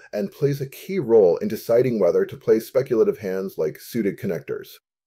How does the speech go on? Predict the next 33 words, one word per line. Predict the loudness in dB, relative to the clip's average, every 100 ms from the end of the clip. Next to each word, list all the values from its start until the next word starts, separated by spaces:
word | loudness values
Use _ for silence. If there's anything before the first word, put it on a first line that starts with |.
| _ _
For | -2
example, | 0 -2 -2 -2 -2 -4 -4
if | -4
your | -4
starting | -4 2 2 2
hand | -2 -6 -6 -4 -2
is | -2 -2
ace | -4 -2
X | -4 -4 -8
suited, | -6 -4 -4 -8 -14 -20 -20 _
which | -6 -2
you | -2
have | -2
a | -4
four | -8 2 2 2
percent | -4 -6 -8 -8
chance | -8 -6 -6
of | -8
being | -8 -4
dealt, | 0 0 0 -8 -20 -20 _ -12
the | -8
odds | -2 -2 0
of | -4
flopping | -2 -2 -2 -4
a | -6
flush | 0 0 0 -6 -16 -6
are | -2 -2
one | -4 -6
hundred | -6 -4 0 0 0
and | -2
eighteen | -6 -10 -10 -6 -4 -4
to | -4
one. | -6 -8 -12